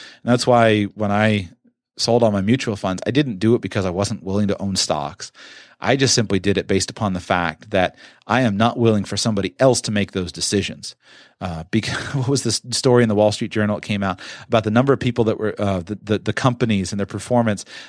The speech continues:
that were, that had the highest percentage of email addresses registered with Ashley Madison. Um, and it's the type of thing that, that I guess it's instructive. Um, it's instructive. The way that,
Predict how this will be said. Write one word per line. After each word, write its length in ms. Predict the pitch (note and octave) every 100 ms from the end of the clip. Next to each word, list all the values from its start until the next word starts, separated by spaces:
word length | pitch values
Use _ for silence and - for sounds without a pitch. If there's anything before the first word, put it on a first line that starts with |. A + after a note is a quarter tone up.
| -
that 160 | B2
were, 120 | C3+ A2+
that 340 | A2+ G#2 -
had 180 | B2 G#2+
the 80 | G#2
highest 420 | - C3 C3+ -
percentage 440 | A#2 - A2+ G#2
of 120 | G2+
email 340 | A2+ A#2 A2+ G2+
addresses 500 | F#2 G2 F#2 G#2 F#2
registered 400 | G2+ G#2 - G2
with 120 | F#2 -
Ashley 320 | G2 - G2
Madison. 540 | F2 F#2 F2+ - - _ _ - - - _
Um, 320 | G#2+ F#2+ F2 - -
and 380 | C3 A#2 A2 G#2+ -
it's 180 | B2 -
the 80 | A2+
type 320 | - C#3+ C#3
of 120 | G#2+
thing 340 | - A#2+ G#2+ G2+
that, 340 | F#2+ - - _
that 320 | - G2 - - _ _ _ _ _ _ -
I 40 |
guess 120 | A2 G#2
it's 160 | F2
instructive. 760 | F#2+ - A2 A#2+ - - - -
Um, 500 | F#2+ E2+ D#2 D2 C#2+ _ _ _ _ _ _ _ _ _ - _ _ _
it's 160 | G#2 -
instructive. 480 | F#2+ G2 E2 D#2+ D#2+
The 100 | G2
way 220 | A2 B2
that, 240 | B2+ -